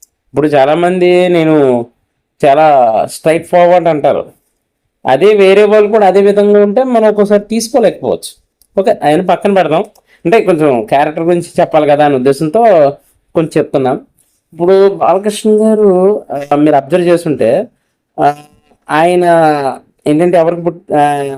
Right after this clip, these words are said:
ఆయన తండ్రి, ఆ, నవరస నందసార్వభౌమ, ఓకే, అద్భుతమైన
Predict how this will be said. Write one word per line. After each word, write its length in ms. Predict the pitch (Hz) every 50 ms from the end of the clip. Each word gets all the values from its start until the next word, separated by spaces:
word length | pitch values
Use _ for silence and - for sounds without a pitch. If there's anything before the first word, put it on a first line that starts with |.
| 135
ఆయన 180 | 135 139 143 143
తండ్రి, 720 | 139 - 147 156 175 190 190 185 151 139 143 165 196 - - _ _ _ _ _ _ -
ఆ, 200 | 139 131 135 139 139
నవరస 480 | 139 135 135 139 160 165 170 156 -
నందసార్వభౌమ, 1160 | 175 156 151 143 143 170 160 156 151 - - 170 156 156 156 151 156 151 151 151 143 139 127 120 - _ _ _ _ _ _ _ _ _ _ _ _ _ _ _ -
ఓకే, 400 | 143 131 127 165 156 143 123 110 104 - _ _ -
అద్భుతమైన 680 | 139 139 139 139 156 170 165 185 170 165 165 160 156